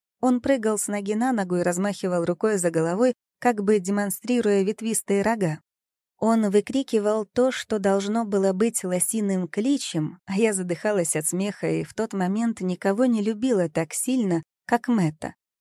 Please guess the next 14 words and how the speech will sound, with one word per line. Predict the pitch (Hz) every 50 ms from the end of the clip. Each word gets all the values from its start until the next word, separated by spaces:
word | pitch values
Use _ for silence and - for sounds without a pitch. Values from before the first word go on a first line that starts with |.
| _ _ _ _ _ _ _ _ _ _ _ _ _ _ _ _
Утром | - 247 254 - - 226 208
я | 202 196 202
проснулась | 196 - 202 190 - 214 214 220 208 196 185 - -
от | 190 180 _
того, | - 185 185 185 202 214 208
что | - - - 190
Мэтт | 185 185 190 190 -
стоял | - - 175 180 185 190 190 180
надо | 175 175 170 170 175
мной, | 170 180 190 202 202 202 190 _ _ _ _ _
и | - - 175
моё | 170 170 170 170 170 170 165
тело | - - - 208 202 196 202 208
вздрогнуло. | 208 202 208 214 180 160 156 147 156 147 139 131 -